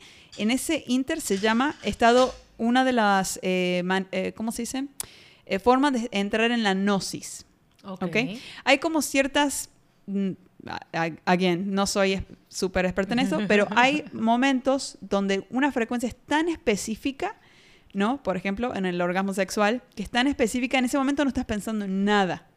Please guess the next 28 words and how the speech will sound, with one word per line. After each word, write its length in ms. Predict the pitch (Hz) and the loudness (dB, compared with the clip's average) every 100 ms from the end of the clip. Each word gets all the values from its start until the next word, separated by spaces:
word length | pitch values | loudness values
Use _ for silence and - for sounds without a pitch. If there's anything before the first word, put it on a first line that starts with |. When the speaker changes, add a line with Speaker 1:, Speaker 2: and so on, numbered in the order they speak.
| 202 | -16
Speaker 2:
Ujú. 220 | 165 175 156 | -12 -10 -2
Speaker 1:
¿no? 260 | 180 254 | -2 -2
Cuando 220 | - 190 | -4 -4
sucede 380 | 190 185 208 190 | -6 -4 0 0
esto, 160 | 180 147 | 0 -2
cuando 180 | 165 170 | -6 -6
sucede 400 | 180 190 190 190 - - - | -4 2 4 2 -4 -16 -4
la, 420 | 175 175 165 - | 0 2 0 -2
en 440 | 180 175 165 160 | -4 -4 -6 -4
la 380 | 170 165 156 - - | -6 -6 -6 -8 -6
frecuencia 340 | 175 180 190 | -4 -2 -2
teta, 400 | 185 262 269 269 | 2 2 4 0
cuando 300 | 262 170 165 - - - | 0 -4 -6 -10 -18 -2
el 120 | 180 | 0
orgasmo 600 | 180 196 214 233 233 220 | 2 6 6 6 4 2
o 220 | 185 180 - - - - | 4 4 0 -20 -20 4
cosas 500 | 247 247 302 349 - _ - _ _ _ _ _ - | 6 6 4 -2 -6 _ -20 _ _ _ _ _ -6
que 100 | - | 4
es 100 | 220 | 4
especial 640 | 247 214 220 - 254 302 - | 4 0 -2 4 4 4 2
para 220 | 214 190 | 4 4
pedir 340 | 190 185 208 | 2 0 0
un 100 | 226 | 0
deseo, 320 | 226 180 165 - _ _ _ _ - - - | -2 -2 -6 -12 _ _ _ _ -20 -14 4
para 260 | 196 190 | 6 6
pedir 440 | 196 202 220 240 233 | 6 4 4 2 4
o 100 | 202 | 2
recordar 800 | 202 202 214 208 214 233 269 | 2 0 4 4 6 4 4